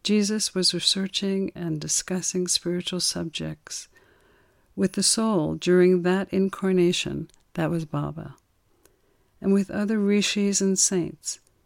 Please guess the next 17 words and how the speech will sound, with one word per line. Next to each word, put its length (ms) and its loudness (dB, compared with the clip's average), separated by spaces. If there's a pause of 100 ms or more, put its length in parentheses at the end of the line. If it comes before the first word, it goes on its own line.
(320)
who 160 0
watched 480 0
over 240 -2
Jesus 680 -4 (180)
when 120 0
he 120 2
went 280 0
back 300 -6
to 140 -4
the 80 0
Middle 340 0
East 420 -4 (460)
to 100 -4
fulfill 540 -2
his 200 -6
divine 480 -4
mission. 500 -6